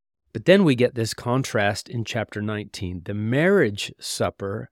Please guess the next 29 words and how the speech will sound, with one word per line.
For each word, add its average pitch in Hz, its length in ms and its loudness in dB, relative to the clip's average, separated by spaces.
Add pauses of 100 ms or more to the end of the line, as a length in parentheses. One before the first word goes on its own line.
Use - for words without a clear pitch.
(120)
of 110 160 -8
the 113 100 -6
Lamb 117 640 -2
is 110 220 -6
made 107 260 -6
ready." 107 460 -4 (1120)
We 120 100 -4
recall 117 500 0
that 104 200 -4
back 113 320 -2
in 101 80 -2
the 104 80 -2
book 107 260 -4
of, 98 240 -6 (200)
Rev-, 120 260 0
book 113 180 -2
of 101 100 -4
Isaiah, 104 600 0 (320)
way 123 380 2
back, - 360 -8 (680)
where 107 200 -2
it 101 100 -6
talks - 360 -6
about 101 420 -4 (340)
"The 98 60 -8
daughters 113 440 -2
of 117 120 -2
Zion 95 560 -4
walk, 107 280 -4